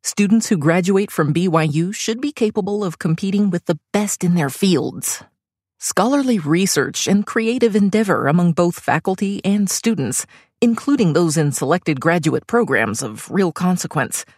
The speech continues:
are essential and will be encouraged. In meeting these objectives, B Y U's faculty, staff, students, and administrators should also be anxious to make their service and scholarship available to The Church of Jesus Christ of Latter-day Saints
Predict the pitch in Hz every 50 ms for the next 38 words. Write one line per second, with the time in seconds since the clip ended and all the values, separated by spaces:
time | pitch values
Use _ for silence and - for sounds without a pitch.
0 | _ _ _ _ _ - 214 214 - - 208 208 196 - - - 202 202 202 185
1 | - 170 135 120 113 135 139 - _ - 190 214 233 220 - 160 170 170 170 165
2 | 175 185 202 - - 196 165 127 95 123 143 - - - - _ _ _ _ _
3 | _ _ _ _ _ _ _ _ _ - 202 175 170 165 165 185 233 233 247 226
4 | 202 196 208 208 208 180 170 147 139 165 151 - - 165 175 185 - - - 185
5 | 175 196 180 180 175 165 156 170 170 165 - - 147 165 170 - 214 202 - 220
6 | 233 254 - _ - - - - 156 156 190 202 - - - _ - - - -
7 | 233 226 247 254 254 - - - - - 220 233 240 247 196 185 196 208 196 190
8 | 170 - - 147 135 135 135 139 143 - - - 269 - - - - - 165 156
9 | 143 175 165 - - _ - 190 208 185 - - 117 - - - - 170 151 165
10 | 175 190 - 170 160 170 - - 165 156 175 202 - - - - - 127 - -
11 | - 131 151 180 202 - - 208 - - - 196 180 - 175 180 190 185 180 196
12 | 202 196 - 220 208 220 226 - - 196 202 208 - - - 202 160 - 156 156
13 | 160 - 190 185 - - 151 - 151 - - - 170 - 139 123 131 - 139 -
14 | 170 175 - - 214 202 170 139 - - -